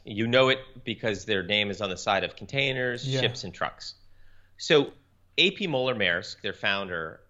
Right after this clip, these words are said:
Speaker 1: was, uh, a big fan of data and as well as cognitive and behavioral analytics. And he's now passed away, but since the seventies was managing Maersk through the globalization of,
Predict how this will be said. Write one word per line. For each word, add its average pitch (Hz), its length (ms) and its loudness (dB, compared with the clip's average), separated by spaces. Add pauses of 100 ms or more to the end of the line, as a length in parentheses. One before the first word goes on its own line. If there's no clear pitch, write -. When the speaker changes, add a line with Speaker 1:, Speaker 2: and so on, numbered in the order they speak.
(120)
Speaker 1:
was, 98 500 -2
uh, 90 360 0 (500)
a 113 80 -2
big 123 340 2
fan 90 400 2
of 85 260 -6
data 85 420 0 (520)
and 107 500 2 (100)
as 104 180 0
well 110 260 4
as 95 280 4
cognitive 107 580 -2
and 90 120 -8
behavioral 92 580 -2
analytics. 82 640 -4 (520)
And 110 300 2 (440)
he's 123 280 -4
now 117 160 4
passed 110 360 -4
away, 98 220 -2
but 92 140 -10 (280)
since 127 280 -10
the - 100 -20
seventies 101 680 -4
was 95 200 -14
managing 104 460 -6
Maersk 92 360 -2 (420)
through 170 200 2
the 143 80 2
globalization 98 1120 2
of, 82 560 -6